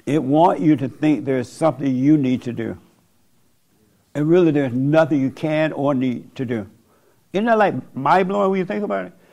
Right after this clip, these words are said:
How do you not do anything? Now, on the practical level, you get up, you go to work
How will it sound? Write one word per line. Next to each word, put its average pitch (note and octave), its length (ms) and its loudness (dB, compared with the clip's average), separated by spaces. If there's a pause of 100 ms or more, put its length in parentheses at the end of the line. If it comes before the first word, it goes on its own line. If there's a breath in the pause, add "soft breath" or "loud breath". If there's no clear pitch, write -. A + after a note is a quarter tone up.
(200 soft breath)
How F#3+ 180 0
do A#3 80 2
you F#3+ 100 2
not E3+ 300 4
do D#3 140 6
anything? B2+ 560 0 (1080 loud breath)
Now, E3 320 0
on F3 140 0
the D#3+ 60 2
practical E3+ 540 0
level, D3+ 240 2
you C#3 60 2
get D3 180 4
up, D#3 140 2
you D3+ 60 -2
go B2 160 0
to A2 80 0
work C#3 520 2